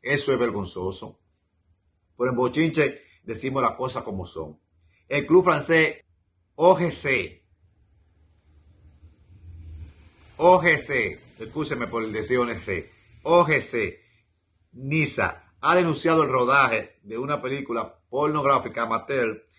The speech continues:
de su, en su estadio, el Allianz Rivera,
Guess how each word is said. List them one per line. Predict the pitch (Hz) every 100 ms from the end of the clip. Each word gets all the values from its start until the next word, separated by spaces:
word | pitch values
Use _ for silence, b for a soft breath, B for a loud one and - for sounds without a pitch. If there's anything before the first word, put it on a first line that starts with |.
| _
de | - 117
su, | 117 113 - - _ _ _ -
en | 175
su | 170 151
estadio, | 131 139 123 98 87 - _ _ _ _ _ _ _ _ _ _ _ _ _ _ _ -
el | 120
Allianz | 123 120 135 156
Rivera, | 156 135 143 131 107 90 -